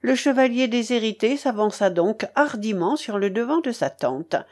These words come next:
et rencontra les écuyers des chevaliers tenants, qu'il reconnut facilement à leur livrée rouge et noire. Chacun d'eux menait en bride le coursier de son maître,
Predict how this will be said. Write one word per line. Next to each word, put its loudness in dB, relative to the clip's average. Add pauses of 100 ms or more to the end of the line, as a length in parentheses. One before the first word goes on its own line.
(540)
et 4
rencontra -2
les 0
écuyers -2
des -2
chevaliers 0
tenants, -4 (480)
qu'il -2
reconnut 4
facilement 2
à 0
leur 4
livrée -2
rouge -4
et 0
noire. 0 (800)
Chacun 2
d'eux 4
menait 4
en 0
bride -2
le 0
coursier -6
de -6
son -8
maître, -2